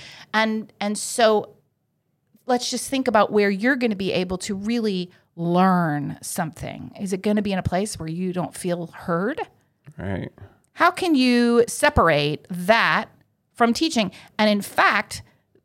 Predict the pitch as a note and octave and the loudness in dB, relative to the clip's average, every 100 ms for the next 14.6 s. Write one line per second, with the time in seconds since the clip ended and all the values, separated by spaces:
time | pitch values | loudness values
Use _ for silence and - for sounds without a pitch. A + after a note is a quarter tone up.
0 | _ - - F3+ F#3+ E3+ D#3+ E3+ E3 - | _ -2 0 2 0 2 0 0 -2 -6
1 | - - F#3 F3 E3+ - D4+ D#4+ G3+ G3+ | -4 -2 -4 -6 -6 -2 0 0 -4 -4
2 | - A3 A3 G#3+ D4 G#3 G#3 A#3+ G#3 A3 | -2 4 4 4 2 2 2 2 4 4
3 | - G3+ G#3+ A3 A3+ B3 B3+ C4 C#4 E4+ | 4 4 4 4 4 4 2 2 0 -2
4 | F#4 A3 E3+ - - - F#3+ G3+ G#3 G#3+ | 0 -2 -2 -6 -20 -12 2 4 4 2
5 | - - _ G4 G4 - G3+ F#3 G#3+ A#3+ | -8 -12 _ -10 -2 2 2 4 0 0
6 | - C#4 A3+ F#3 A3 - D4 F4 - G#3+ | -2 -2 0 -2 -4 -2 0 2 0 -2
7 | F3 - - - - A#3 A#3 A#3 D4+ - | -4 -8 -20 -16 0 4 4 4 -2 -2
8 | - E4 G3 - - - - _ - C4+ | 2 2 2 -4 -12 -14 -20 _ 0 2
9 | C#4+ C#4 - E4+ C4 G#3+ - A3 F#3 F#3 | 2 0 -2 2 4 4 0 -2 0 2
10 | F#3 - G#3+ - A3 D#4+ - - G3+ G3+ | 0 0 0 2 0 0 -4 -4 -2 -2
11 | - - A#3 D4 A#3 A3+ G3 F3+ F3+ - | -2 4 6 6 4 4 4 4 2 0
12 | A3 D4+ F#4+ - - _ - E4 F4 D#4+ | 0 2 2 -2 -10 _ 2 4 4 4
13 | C#4+ A3 G#3 G#3 - - _ A#3+ B3 A#3+ | 8 8 6 4 0 -14 _ 4 6 6
14 | B3 A3+ A3+ G3+ C#3+ | 4 4 2 0 -2